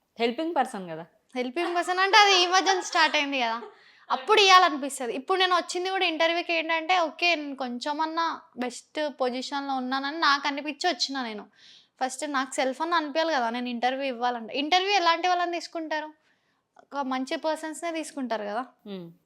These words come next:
Speaker 2: ఏమన్నా చేస్తేనే తీసుకుంటారు, ఎవరిని పడితే వాళ్ళని తీసుకోలేము కదా.
Speaker 1: మ్మ్.
Speaker 2: అట్లా అందుకే ఈసారి,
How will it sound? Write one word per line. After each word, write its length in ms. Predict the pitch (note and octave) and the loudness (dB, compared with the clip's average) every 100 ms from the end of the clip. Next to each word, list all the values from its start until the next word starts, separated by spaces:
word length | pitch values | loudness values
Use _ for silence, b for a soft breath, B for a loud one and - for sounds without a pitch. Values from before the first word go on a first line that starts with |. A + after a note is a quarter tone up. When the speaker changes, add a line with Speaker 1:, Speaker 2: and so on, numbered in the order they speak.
| - | -16
Speaker 2:
ఏమన్నా 420 | G#3+ B3 B3+ B3 A#3 A#3 | -8 -4 -2 -4 -4 -4
చేస్తేనే 380 | A#3 D#4 F4 | -4 -2 -2
తీసుకుంటారు, 580 | F4+ D4+ - D4 B3+ A3+ | -2 -4 -8 -8 -4 -4
ఎవరిని 280 | A3+ C4 D4+ | -4 -4 -4
పడితే 220 | D4+ C#4 | -4 -2
వాళ్ళని 280 | C#4 B3+ A#3+ | -2 -2 -4
తీసుకోలేము 540 | A#3 - B3+ B3 B3 | -8 -8 -6 -6 -6
కదా. 180 | B3 B3 B3+ _ | -8 -8 -12 _
Speaker 1:
మ్మ్. 220 | G3+ F3+ E3+ _ _ - | -14 -14 -16 _ _ -20
Speaker 2:
అట్లా 240 | G3+ - | -20 -20
అందుకే 600 | - G#3+ A#3 C4 E4+ E4 | -14 -8 -8 -4 -4 -4
ఈసారి, 480 | C4 A#3+ A3+ A3 G#3+ | -8 -8 -10 -10 -14